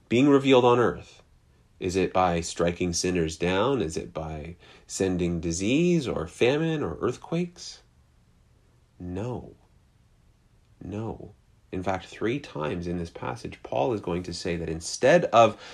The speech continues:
striking sinners down, instead of stopping sinners, God is going to give them over. God gave them over. In verse twenty-four,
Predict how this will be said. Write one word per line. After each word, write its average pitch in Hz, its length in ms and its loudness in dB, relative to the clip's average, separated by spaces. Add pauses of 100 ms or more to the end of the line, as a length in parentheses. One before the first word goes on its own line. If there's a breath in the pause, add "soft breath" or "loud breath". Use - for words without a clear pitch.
(100)
striking 135 580 4
sinners 110 340 2
down, 117 240 6
instead 98 400 6
of 131 140 8
stopping 135 760 4
sinners, 82 420 -4
God 113 340 4
is 110 200 -2
going 104 320 0
to 87 140 -4 (140)
give 127 300 -2
them 98 240 -6
over. 104 520 -10 (1000)
God 90 200 -6
gave 101 200 -2
them 101 180 0
over. 101 240 4
In 80 80 -2
verse 123 200 4
twenty-four, 127 720 2